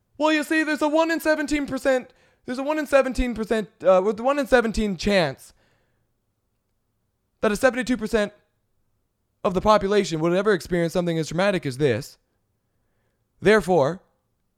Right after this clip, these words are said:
the ideal situation is to never put yourself in any of those situations, thus leaving you safe. And isn't that correct?" Like, that's just unnecessary to even talk like that. <laughs>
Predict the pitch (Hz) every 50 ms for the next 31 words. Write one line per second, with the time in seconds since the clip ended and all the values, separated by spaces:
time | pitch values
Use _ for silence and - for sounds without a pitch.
0 | _ _ _ _ _ _ _ _ 170 196 196 185 180 262 285 294 269 208 156 156
1 | 143 135 127 135 139 143 143 - 165 147 143 170 202 143 269 - 190 185 147 147
2 | 151 - 170 165 165 196 202 233 269 285 247 165 160 151 - 147 135 - 139 127
3 | 127 147 - 180 196 175 143 143 160 151 185 220 - - _ _ _ _ _ _
4 | _ _ _ _ _ _ - 214 254 269 240 214 180 151 139 135 151 208 262 _
5 | _ _ _ _ _ _ _ _ _ _ _ - - 294 302 302 202 - - -
6 | - _ _ _ _ _ _ _ _ _ _ _ _ _ _ _ _ _ _ _
7 | _ _ _ _ _ _ _ - 233 233 233 233 226 240 233 226 226 226 - 247
8 | 220 175 113 92 - - - - _ _ _ _ _ _ _ _ _ _ _ _
9 | _ _ _ _ _ _ _ _ _ _ _ _ _ _ _ _ _ _ _ _
10 | _ _ _ _ _ _ _ _ _ _ _ - 170 165 180 175 165 - 143 127
11 | 123 117 110 101 - - - 95 87 90 98 _ _ _ _ _ _ _ _ _
12 | _ _ _ _ _ 170 160 151 123 117 - 131 123 117 113 - 90 90 - 85
13 | 82 - _ _ _ _ _ _ - 185